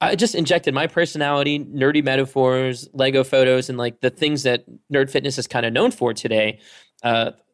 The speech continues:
because they just felt right to me. And I, I stopped trying to be like those other fitness sites and kinda carved my own path and was like, "This feels right to me, and this feels more exciting." And I think this is gonna help people, the,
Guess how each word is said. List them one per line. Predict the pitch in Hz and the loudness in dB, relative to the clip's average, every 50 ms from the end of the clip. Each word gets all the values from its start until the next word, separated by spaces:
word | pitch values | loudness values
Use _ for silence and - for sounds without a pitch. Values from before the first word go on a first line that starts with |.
| - 165 139 | -20 -6 -4
because | 143 151 - - 165 151 | -4 -2 0 0 0 0
they | 139 160 | 0 0
just | 156 185 - - | -2 -2 -4 -6
felt | - - 156 190 208 - - | -4 0 0 0 0 -2 -4
right | 131 139 160 208 - | -2 -2 -2 -2 -2
to | - 139 | -6 -8
me. | 127 117 110 | -6 -6 -6
And | 110 110 | -6 -6
I, | 110 - - 127 127 - | -4 -2 -2 -2 0 0
I | - 135 | -2 -4
stopped | 131 - 160 151 160 - - | -2 0 0 0 0 -2 -6
trying | - - 143 143 147 | -4 -4 -2 -2 -2
to | 135 135 | -2 -4
be | 117 - 127 131 | -2 -4 -2 -2
like | 127 123 120 120 | 0 -2 -2 -2
those | - 127 110 | -4 -2 0
other | 120 120 123 117 | 2 2 2 2
fitness | - - 117 107 117 - | 0 -2 -4 -4 -6 -4
sites | - 107 104 107 113 - - | -2 -2 -2 -2 -4 -6 -8
and | 113 110 107 110 107 - _ _ _ _ _ _ _ - | -8 -8 -8 -10 -10 -14 _ _ _ _ _ _ _ -8
kinda | - 131 120 117 | -4 -4 -4 -4
carved | - - 131 131 127 120 | -2 0 2 2 2 0
my | 131 123 | -2 -2
own | 120 120 | -2 -4
path | 117 - 120 117 120 - | -2 -2 0 0 0 -2
and | - 127 | -4 -10
was | 117 107 | -10 -8
like, | 120 120 110 | -8 -4 -2
"This | 139 165 160 | -2 -4 -2
feels | - 143 143 127 - | -2 -2 -2 0 0
right | 127 120 123 123 | 0 -2 -2 -2
to | - 123 | -6 -8
me, | 117 117 | -6 -6
and | 110 113 | -6 -6
this | 123 123 - | -8 -8 -6
feels | - 127 117 113 113 110 110 110 | -4 -4 -4 -4 -4 -6 -8 -10
more | - 123 120 123 117 | -6 -2 0 0 0
exciting." | 113 - - - 123 120 120 120 117 113 113 | -2 -4 -2 0 0 0 0 -2 -4 -6 -6
And | 110 107 107 107 - _ - - - - - - _ _ _ _ _ _ | -8 -8 -10 -12 -14 _ -20 -20 -20 -20 -20 -20 _ _ _ _ _ _
I | - 143 | -4 -2
think | 135 156 135 123 | -2 -2 -2 -2
this | 135 123 | -4 -6
is | 123 | -2
gonna | 120 135 120 120 | -2 0 0 0
help | 113 127 123 - | 0 -2 -2 -2
people, | - 127 120 - 113 110 110 107 113 - - | -2 -2 -2 0 -2 -2 -2 -4 -6 -8 -12
the, | 147 135 139 135 135 | -4 -2 0 0 -2